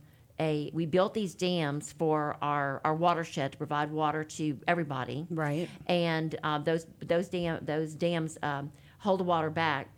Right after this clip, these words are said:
Speaker 1: for that usage, but when we have a high flood and the water from the Colorado River and the Brazos and all the different rivers that, that flow into it, when they,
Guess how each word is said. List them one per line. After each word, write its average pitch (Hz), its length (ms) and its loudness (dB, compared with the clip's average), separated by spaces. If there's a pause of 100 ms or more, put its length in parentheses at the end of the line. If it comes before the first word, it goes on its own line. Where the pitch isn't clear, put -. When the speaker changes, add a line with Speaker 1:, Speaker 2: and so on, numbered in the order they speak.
(180)
Speaker 1:
for 160 240 2
that 156 220 0
usage, 170 440 -2
but - 120 -2
when 151 120 -2
we 156 120 -2
have 156 160 -2
a 143 60 -4
high 147 300 -4 (100)
flood 175 460 2 (380)
and 165 140 2
the 165 60 4
water 160 280 4
from 156 100 -6
the 151 60 0
Colorado 156 380 0
River 143 220 0
and 143 80 -2
the 139 40 -8
Brazos 139 320 0
and 151 80 2
all 143 80 2
the 143 80 0
different 135 180 -4
rivers 143 260 2
that, - 220 -4
that - 220 -2
flow 143 220 2
into 151 300 -2
it, 135 140 -2 (400)
when 180 200 4
they, 170 360 4